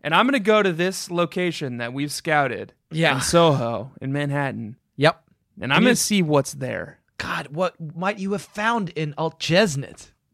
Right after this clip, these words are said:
Speaker 1: I, I, now I'm glad I didn't go.
Speaker 2: Yeah, actually, it's would have been
Speaker 1: Frankly.
Speaker 2: dangerous.
Speaker 1: It would have been dangerous.
Speaker 2: Yeah, maybe
Speaker 1: It would have been
Speaker 2: Sebastian was
Speaker 1: scary.
Speaker 2: looking out for you.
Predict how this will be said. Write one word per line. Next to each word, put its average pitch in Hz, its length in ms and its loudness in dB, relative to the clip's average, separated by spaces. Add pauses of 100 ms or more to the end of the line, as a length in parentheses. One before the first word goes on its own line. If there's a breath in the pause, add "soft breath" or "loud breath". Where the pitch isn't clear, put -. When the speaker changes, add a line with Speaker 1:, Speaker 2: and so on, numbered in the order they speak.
Speaker 1:
I, 143 360 -6
I, 156 240 -2
now 160 300 4
I'm 175 100 4
glad 143 320 4
I 139 80 6
didn't 131 260 2
go. 151 380 4
Speaker 2:
Yeah, 135 340 2
actually, 127 480 -4
it's - 300 -10
would 156 160 4
have 208 120 2
been 123 120 -6
Speaker 1:
Frankly. 120 80 -8
Speaker 2:
dangerous. 120 760 -6 (200)
Speaker 1:
It 151 120 -10
would 175 100 -8
have 151 80 -10
been 143 140 -8
dangerous. 151 760 -6
Speaker 2:
Yeah, 143 140 -2
maybe 139 220 0
Speaker 1:
It 170 100 -4
would 180 120 6
have - 120 4
been 135 40 4
Speaker 2:
Sebastian 185 340 4
was 147 140 2
Speaker 1:
scary. - 160 -10
Speaker 2:
looking 120 520 -4
out 113 240 -4
for 98 200 -14
you. 95 360 -12